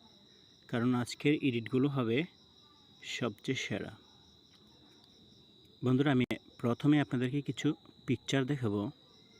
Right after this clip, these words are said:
যে এই ছবিগুলো দেখলে আপনারা বুঝতে পারবেন। প্রথমত এই ছবিটা আপনাকে দেখাই। এখানে একটা ছবি আছে,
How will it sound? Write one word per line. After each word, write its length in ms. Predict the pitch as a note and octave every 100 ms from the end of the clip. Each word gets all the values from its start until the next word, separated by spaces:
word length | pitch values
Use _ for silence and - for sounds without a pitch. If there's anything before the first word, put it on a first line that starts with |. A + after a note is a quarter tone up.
| - - - - _ _ - B2
যে 160 | A#2
এই 80 | B2
ছবিগুলো 460 | B2+ A#2+ A#2+ C3+ D3
দেখলে 260 | B2 -
আপনারা 240 | B2 A#2+ A#2+
বুঝতে 280 | A#2 - A2
পারবেন। 380 | A2+ G#2 A2 D#3+ - - - - _ _ _ _ _ _ _ - _
প্রথমত 500 | A#2 A#2+ D3+ D#3+ - G#2+ - - - - - _ - _ - - -
এই 100 | C3
ছবিটা 380 | - A2 G#2+
আপনাকে 240 | A2 A2 G#2+
দেখাই। 360 | A2 - C#3 F#3+ - - - - - - - - _ - - - -
এখানে 220 | A#2+ C3
একটা 140 | -
ছবি 300 | C3 B2 A2+
আছে, 340 | A2+ - A2+